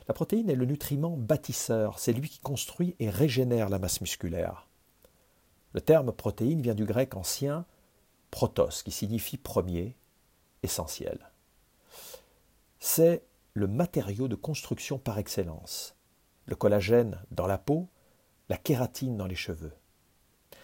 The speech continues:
Les enzymes et certains anticorps sont également des protéines.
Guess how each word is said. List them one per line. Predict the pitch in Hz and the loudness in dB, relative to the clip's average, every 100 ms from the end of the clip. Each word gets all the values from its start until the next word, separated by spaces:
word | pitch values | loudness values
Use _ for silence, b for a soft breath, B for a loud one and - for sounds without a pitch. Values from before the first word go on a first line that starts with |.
| B B - | B B -2
Les | 92 110 | 0 2
enzymes | 107 170 143 | 2 2 2
et | |
certains | - - 165 - 151 | 2 2 2 0 -2
anticorps | 143 - 175 - | -2 -2 -4 0
sont | - - 190 | 0 0 -2
également | 120 104 95 92 | -2 0 -2 -4
des | 90 | -6
protéines. | - 87 - 82 85 | -6 -10 -8 -10 -12